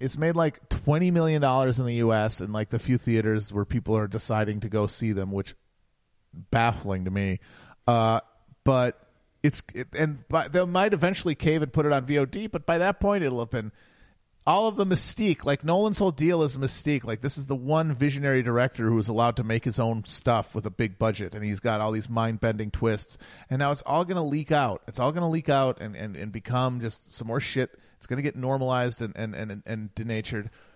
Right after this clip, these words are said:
And if they, even if they cave and put it out on V O D, that's not gonna make the money it would have. And it's all because they, 'cause he got such a position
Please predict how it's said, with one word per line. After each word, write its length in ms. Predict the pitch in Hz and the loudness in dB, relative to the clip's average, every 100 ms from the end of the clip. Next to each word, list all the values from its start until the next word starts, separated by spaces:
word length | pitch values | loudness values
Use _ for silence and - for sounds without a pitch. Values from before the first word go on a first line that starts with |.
| _ _ - | _ _ -4
And 340 | 131 131 127 - _ _ - | -2 -2 -8 -18 _ _ -2
if 160 | 147 135 | 0 2
they, 80 | |
even 200 | 165 175 | 0 2
if 100 | 185 | 0
they 160 | 185 170 _ - | 2 0 _ -4
cave 300 | 156 160 156 | 2 2 2
and 100 | 139 | 0
put 160 | 147 143 | 0 4
it 80 | |
out 180 | 143 139 | 4 4
on 180 | 139 131 | 2 0
V 160 | 131 139 | 2 2
O 100 | 127 | 2
D, 240 | 160 160 | 2 2
that's 220 | - - | -2 -4
not 180 | 120 107 | -2 -2
gonna 120 | 107 | -2
make 200 | 107 104 | -4 -4
the 60 | 110 | -4
money 200 | 110 110 | -4 -4
it 80 | 85 | -2
would 160 | 143 | 0
have. 140 | 135 123 | 0 -2
And 120 | 127 | -6
it's 120 | - | -4
all 320 | - 135 139 | 0 2 2
because 420 | 135 - 123 120 | 0 0 -2 -2
they, 240 | 117 123 - | -2 -2 -2
'cause 340 | - 135 117 | -4 -4 -2
he 100 | 139 | -2
got 200 | 143 143 | 0 0
such 200 | - 147 | 0 -6
a 60 | 143 | -4
position 580 | 135 110 160 - 107 | -4 -2 -4 -4 -6